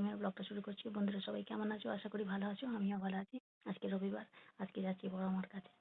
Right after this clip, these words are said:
অনেক দিনের ইচ্ছা পূরণ হলো আজকে, ঠিক আছে? বড় মার কাছে কবে থেকে যাবো যাবো বলছি, কিন্তু যাওয়া হয়নি। উম, আজকে কিন্তু হয়ে গেছে, উম, যাচ্ছি, ঠিক আছে? বেরিয়ে পড়েছি। এই যে রাস্তা দিয়ে হেঁটে হেঁটে যাচ্ছি, এটা হচ্ছে আমাদের পাড়ার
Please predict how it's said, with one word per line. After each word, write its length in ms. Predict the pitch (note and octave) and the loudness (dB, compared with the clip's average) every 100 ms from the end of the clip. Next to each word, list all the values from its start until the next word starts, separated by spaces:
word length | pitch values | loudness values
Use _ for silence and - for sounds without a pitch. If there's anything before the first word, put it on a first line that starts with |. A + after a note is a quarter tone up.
| - - - | -14 -14 0
অনেক 180 | G3+ F#3+ G3+ | 2 4 2
দিনের 220 | G#3+ G3+ | 0 0
ইচ্ছা 200 | G3 - A3 | -2 -2 0
পূরণ 200 | G#3 G#3 G3+ | 4 4 6
হলো 120 | A3 G3+ | 4 4
আজকে, 200 | - A#3 - - - - - | 4 2 4 -2 -4 -8 4
ঠিক 140 | B3 | 6
আছে? 160 | A3+ G3 - - - - - | 6 2 -4 -10 -10 -12 0
বড় 160 | F#3+ F#3+ | 2 4
মার 120 | G3+ G3+ | 4 2
কাছে 160 | F#3+ G3+ | 0 0
কবে 160 | F3+ F#3 G3+ | 2 2 0
থেকে 140 | F#3+ F#3 | -2 0
যাবো 160 | F3+ F#3+ | 0 0
যাবো 140 | G3+ G3 | 0 0
বলছি, 180 | G3 G3 A3+ | -2 0 2
কিন্তু 160 | G3+ G#3 G3 | 4 2 2
যাওয়া 180 | F#3+ F#3+ | 0 4
হয়নি। 240 | G#3+ G#3+ C#4+ - - - - - _ | 8 12 10 8 -8 -14 -14 -16 _
উম, 160 | A#3+ A3 - | 6 6 2
আজকে 220 | G3 - G3+ | 0 0 2
কিন্তু 200 | G3 F#3+ | 4 4
হয়ে 200 | G3 G3 F#3+ | 4 4 2
গেছে, 200 | F3+ G#3 A#3+ - | 2 0 0 2
উম, 120 | A#3+ G#3+ | 2 4
যাচ্ছি, 320 | F3 - B3+ A3+ - - - - - | 0 2 4 4 4 -8 -12 -16 -6
ঠিক 140 | G#3 G3+ | -2 -2
আছে? 100 | - _ _ G#3+ | -4 _ _ -4
বেরিয়ে 260 | F#3+ G#3 G#3+ | 0 0 0
পড়েছি। 260 | G#3 - B3+ A3 | 0 0 0 0
এই 60 | G3 | -2
যে 60 | G#3+ - - _ G3+ | -6 -10 -20 _ -10
রাস্তা 280 | F3+ - G3 | -10 -8 -4
দিয়ে 160 | G#3 | 0
হেঁটে 140 | G3+ G3+ | 2 0
হেঁটে 140 | G3+ G#3 | 0 0
যাচ্ছি, 200 | G3+ - _ - - - | -2 -10 _ -14 -14 -8
এটা 140 | - G3 | -2 -2
হচ্ছে 160 | G3 - | -2 -2
আমাদের 240 | G#3 G3 G#3 - | 2 4 4 6
পাড়ার 220 | G3 | 6